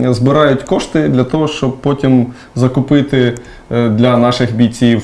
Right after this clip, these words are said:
е, або позашляховики, да, а-, або от, е, зараз ми з фондом дороблюємо мобільний душовий комплекс для сімдесят дев'ятої бригади. Е, це такий здоровенний,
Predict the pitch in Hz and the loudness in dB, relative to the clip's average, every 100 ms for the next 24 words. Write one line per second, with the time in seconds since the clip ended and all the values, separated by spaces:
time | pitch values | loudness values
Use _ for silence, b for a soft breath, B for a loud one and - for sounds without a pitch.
0 | - 107 107 107 - 120 131 156 147 143 | -4 -4 -2 -2 -2 0 2 2 2 2
1 | 123 123 117 117 113 107 - 104 107 104 | 0 0 -4 -2 -2 -4 -4 -6 -4 -2
2 | 117 131 120 95 113 110 120 120 151 131 | -2 0 -2 0 0 2 2 2 2 0
3 | - - - 110 104 127 151 143 135 131 | -2 -6 -8 -6 -2 0 2 0 2 2
4 | 120 - - - - - - - B B | 2 -2 -18 -20 -20 -20 -20 -20 B B
5 | B - - 151 151 131 120 120 135 139 | B -14 -2 0 2 4 4 4 2 2
6 | 131 131 127 123 B 135 127 151 160 143 | 4 4 4 2 B 2 4 6 6 6
7 | 123 127 135 143 143 135 120 135 139 131 | 4 2 2 2 2 0 0 -2 0 0
8 | 127 131 123 127 127 120 127 123 120 120 | 2 2 2 0 0 2 2 0 0 0
9 | 113 120 117 110 113 B B B B 117 | 2 2 0 -2 -6 B B B B -4
10 | 117 113 107 - 123 120 - - 123 123 | -2 -2 -2 0 0 0 -2 -2 0 0
11 | 131 127 139 131 120 113 | 0 2 2 4 2 0